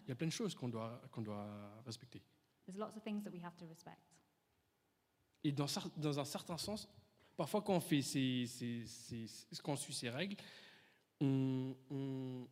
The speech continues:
Speaker 1: on a l'impression que, ben, on fait des sacrifices à Dieu.
Speaker 2: So when we, we follow these rules, we have the impression that we're making a sacrifice for God.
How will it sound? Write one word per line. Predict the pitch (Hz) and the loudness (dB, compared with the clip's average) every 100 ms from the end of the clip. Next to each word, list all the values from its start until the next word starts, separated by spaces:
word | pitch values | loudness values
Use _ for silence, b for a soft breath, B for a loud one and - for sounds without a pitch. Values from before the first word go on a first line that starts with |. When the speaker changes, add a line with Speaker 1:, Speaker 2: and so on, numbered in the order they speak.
| - | -2
Speaker 1:
on | 143 | 0
a | 147 | 2
l'impression | 151 151 170 - 214 | 0 2 2 4 2
que, | - - | 2 2
ben, | 139 135 | 2 2
on | 123 | 2
fait | 117 185 185 | 2 4 4
des | 151 | 4
sacrifices | 143 160 - 170 180 - | 2 2 0 0 0 0
à | |
Dieu. | 123 123 107 - _ - - _ b b _ - | -2 -4 -8 -14 _ -20 -20 _ b b _ -6
Speaker 2:
So | 220 214 214 - 220 | -2 -2 -4 -8 -4
when | 247 | -2
we, | 269 233 208 202 | 0 -2 -4 -4
we | 202 | -4
follow | 202 233 | 0 0
these | 233 180 | 0 -2
rules, | 180 180 196 202 | -2 -2 -2 -4
we | 202 | -2
have | 190 190 | -2 -2
the | 190 185 - | -4 -4 -6
impression | 190 226 240 | -6 -4 -2
that | 214 | -2
we're | 202 185 180 | 0 0 0
making | 185 185 185 | -2 -4 -4
a | |
sacrifice | 180 226 - 180 170 170 | -4 -6 -6 -8 -8 -8
for | - | -10
God. | 170 160 | -10 -10